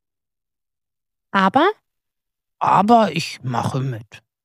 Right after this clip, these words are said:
Sie lagen im Dunkeln, Fell an Fell.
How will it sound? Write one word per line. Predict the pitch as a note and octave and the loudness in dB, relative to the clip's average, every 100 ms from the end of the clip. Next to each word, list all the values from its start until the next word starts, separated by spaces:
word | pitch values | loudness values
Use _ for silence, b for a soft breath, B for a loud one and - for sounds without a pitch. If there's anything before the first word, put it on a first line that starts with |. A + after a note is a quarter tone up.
| _ _ _ _ _ _ _ _ _ _ _ | _ _ _ _ _ _ _ _ _ _ _
Sie | - B3+ | -4 2
lagen | G#3+ E3 D3 D3+ | 4 2 0 -2
im | E3+ F3+ | -2 0
Dunkeln, | D3+ D3+ - D3 D#3+ E3 _ _ | 0 0 -4 -8 -10 -10 _ _
Fell | _ A3+ A#3 A3+ A3+ | _ -2 -2 -2 -4
an | G3+ F3+ | -2 -2
Fell. | - - - D#3+ | -2 -6 -6 -8